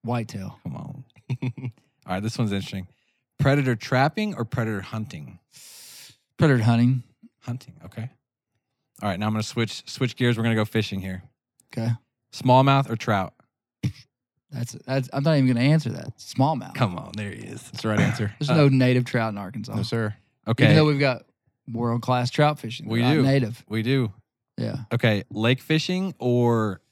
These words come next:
Speaker 2: stream fishing?
Speaker 1: Stream fishing.
Speaker 2: Okay, here's one. Spin rod or fly rod?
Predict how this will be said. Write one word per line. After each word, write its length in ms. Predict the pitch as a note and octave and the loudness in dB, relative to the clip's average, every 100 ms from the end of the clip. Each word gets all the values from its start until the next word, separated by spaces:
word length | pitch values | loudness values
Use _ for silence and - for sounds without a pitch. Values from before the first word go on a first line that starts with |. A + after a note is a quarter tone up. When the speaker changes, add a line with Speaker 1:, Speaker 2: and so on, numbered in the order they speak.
| _ - | _ -14
Speaker 2:
stream 360 | - B2 A2 | -4 -2 -2
fishing? 380 | G2 F2+ - - | -4 -10 -10 -12
Speaker 1:
Stream 380 | - D3+ C#3 B2+ | -2 4 4 4
fishing. 440 | B2 A2+ G#2+ F#2 - _ - _ _ A#2 | 2 2 -2 -6 -12 _ -20 _ _ 0
Speaker 2:
Okay, 240 | B2 A2+ | 2 2
here's 220 | B2 B2+ | 2 0
one. 280 | A#2+ A2 G2+ - _ _ | 0 0 -2 -8 _ _
Spin 340 | - - B2+ C#3 | -8 0 2 4
rod 280 | D3+ E3 D#3+ | 4 4 0
or 140 | G#2 | -6
fly 280 | - G#2 G#2 | -2 0 0
rod? 280 | F2+ E2+ | 0 -4